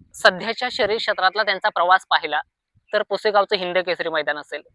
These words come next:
कोरेगावचं हिंद केसरी मैदान असेल, रुस्तमे हिंद केसरी मैदान असेल, सरदार बापकर हिंद केसरी असेल, वडगाव, अ, वडकी मानाचं हिंद केसरी मैदान असेल, जुना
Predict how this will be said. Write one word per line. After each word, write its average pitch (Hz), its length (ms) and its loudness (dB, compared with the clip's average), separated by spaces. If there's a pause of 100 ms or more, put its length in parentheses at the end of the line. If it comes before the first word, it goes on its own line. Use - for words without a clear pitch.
कोरेगावचं 214 500 4
हिंद 185 180 -4
केसरी 180 300 -4
मैदान 147 300 0
असेल, 139 220 -14 (360)
रुस्तमे 247 480 2
हिंद 214 240 0
केसरी 185 300 -4
मैदान 156 280 0
असेल, 160 320 -12
सरदार 170 400 0
बापकर 170 320 -2
हिंद 160 200 -6
केसरी 160 300 -10
असेल, 151 280 -8 (460)
वडगाव, 190 420 6 (220)
अ, 165 180 6
वडकी 214 560 2
मानाचं 190 360 2
हिंद 202 200 -2
केसरी 190 300 -4
मैदान 160 280 0
असेल, 143 260 -10 (460)
जुना 208 420 4